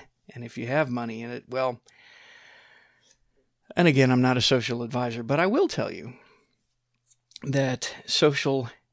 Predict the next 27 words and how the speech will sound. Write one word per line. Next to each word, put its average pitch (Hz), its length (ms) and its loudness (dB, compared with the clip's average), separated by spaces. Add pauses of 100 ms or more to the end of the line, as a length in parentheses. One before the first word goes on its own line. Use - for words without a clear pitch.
(180)
I'm 123 160 -4
sorry, 101 260 -4
social 107 400 -6
advisor. 113 380 -12
I'm 131 80 -6
not 151 140 -2
a 139 40 -4
financial 117 520 -6
advisor, - 400 -14 (600)
but 131 100 -2
I 127 60 -4
will 160 160 0
tell 165 160 2
you 147 100 0
that 131 140 -4
financial 139 540 0
advisors, 131 580 -4 (760)
professional 135 540 2
financial 123 540 -2
advisors 127 480 -6
have 185 340 0
come - 200 -6
out - 280 -16 (1400)
and 131 160 2
they 135 120 4
have 220 500 -6
downgraded 143 800 -2